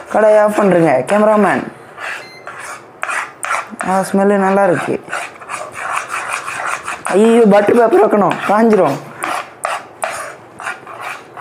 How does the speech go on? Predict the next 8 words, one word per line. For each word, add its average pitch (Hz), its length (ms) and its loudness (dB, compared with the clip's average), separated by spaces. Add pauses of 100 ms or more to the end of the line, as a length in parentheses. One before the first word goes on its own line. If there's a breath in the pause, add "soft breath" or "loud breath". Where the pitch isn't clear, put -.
(800 loud breath)
ஓகே, 156 240 2
இப்போ 170 140 2
நம்ம 143 200 4 (360)
கொஞ்சமா 147 460 2
ஊத்திடுவோம். 139 460 -2 (1800 loud breath)
இவ்வளோ 135 180 2
போதும் 135 380 -2
நம்மளுக்கு. 127 420 -4